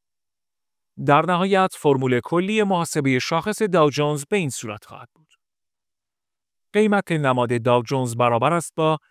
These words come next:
جمع قیمت سهام شرکت‌های برتر تقسیم بر فاکتور داو جونز.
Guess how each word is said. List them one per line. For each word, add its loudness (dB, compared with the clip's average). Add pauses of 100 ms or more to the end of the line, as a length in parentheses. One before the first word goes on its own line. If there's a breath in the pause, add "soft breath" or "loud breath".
(240)
جمع 0
قیمت -2
سهام -2
شرکت‌های -2
برتر 0 (300 soft breath)
تقسیم -2
بر 4
فاکتور -2
داو 0
جونز. -12